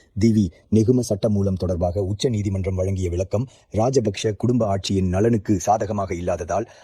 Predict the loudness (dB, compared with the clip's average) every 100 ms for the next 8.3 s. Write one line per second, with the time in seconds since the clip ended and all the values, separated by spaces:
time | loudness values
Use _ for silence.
0 | -2 0 2 0 -2 -8 _ _ 6 8
1 | 6 4 2 0 2 4 4 2 -2 0
2 | 2 2 0 -2 0 0 0 -4 -6 _
3 | _ 0 0 0 0 0 0 2 2 4
4 | 2 0 -2 -4 0 0 2 2 0 -2
5 | -2 -2 -4 -8 _ _ _ _ _ _
6 | _ _ _ _ 2 6 6 4 2 2
7 | 2 2 -2 2 2 4 0 -2 -2 2
8 | 2 0 -6